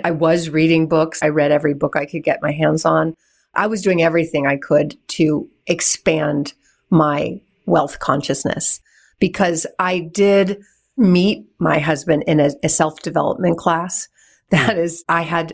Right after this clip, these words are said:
already been married and divorced. I was running a business. I had an employee. I had a talent agency in San Francisco. I had an employee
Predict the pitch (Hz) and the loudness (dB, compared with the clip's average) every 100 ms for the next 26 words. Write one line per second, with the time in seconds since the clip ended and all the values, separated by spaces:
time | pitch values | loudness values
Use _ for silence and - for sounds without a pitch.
0 | - 165 170 170 165 165 170 156 151 147 | -4 0 2 2 2 0 2 2 2 2
1 | 151 147 147 147 156 156 - - - _ | 2 0 0 0 0 0 -2 -6 -16 _
2 | _ _ 170 160 160 170 165 160 151 160 | _ _ 0 2 2 2 2 0 2 0
3 | 156 151 147 - - 156 170 156 156 160 | 2 0 0 -4 -4 -2 0 0 0 2
4 | 165 156 151 147 160 147 143 139 170 151 | 2 4 2 0 0 -2 -2 -2 -2 -2
5 | - 147 156 - 147 143 160 156 160 156 | -2 -2 -2 0 0 2 0 -2 -4 -4
6 | - 151 - _ _ _ _ - 156 165 | -2 -2 -2 _ _ _ _ -6 -2 0
7 | 160 _ - 156 151 147 175 165 165 160 | -2 _ 0 4 4 2 2 4 4 4
8 | 160 | 0